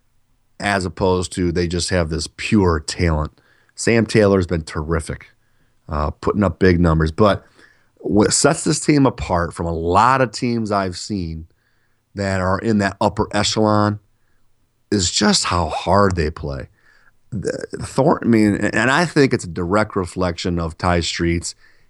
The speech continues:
his persona, his intensity he brings. Just even watching some of his A A U teams back in the day,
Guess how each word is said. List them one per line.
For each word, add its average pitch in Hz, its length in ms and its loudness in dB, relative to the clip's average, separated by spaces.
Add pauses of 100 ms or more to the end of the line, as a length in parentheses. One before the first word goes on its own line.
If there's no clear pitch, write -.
his 107 220 0
persona, 92 840 2
his 113 200 6
intensity 92 640 0
he 92 120 4
brings. 87 520 2 (600)
Just - 240 2
even 101 220 4
watching 90 380 2
some 95 180 2
of 87 100 4
his 82 160 2
A 85 40 2
A 90 240 4
U 90 240 6
teams 87 400 2
back 85 320 0
in 82 60 4
the 82 60 4
day, 82 380 4